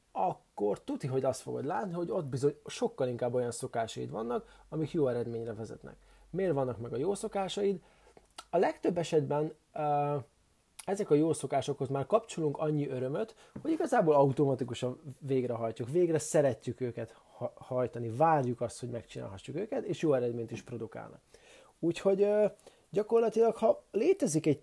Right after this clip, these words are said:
titok, de ez nyí-, ez egy, inkább egy nyílt titok, hogy hogyan érhetünk el,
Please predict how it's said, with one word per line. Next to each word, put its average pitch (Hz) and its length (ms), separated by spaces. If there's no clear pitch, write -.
titok, 139 580
de 135 180
ez 139 260
nyí-, 160 220
ez 139 140
egy, 143 240
inkább 135 380
egy 135 140
nyílt 160 260
titok, 120 340
hogy 127 240
hogyan 156 320
érhetünk 120 520
el, 117 200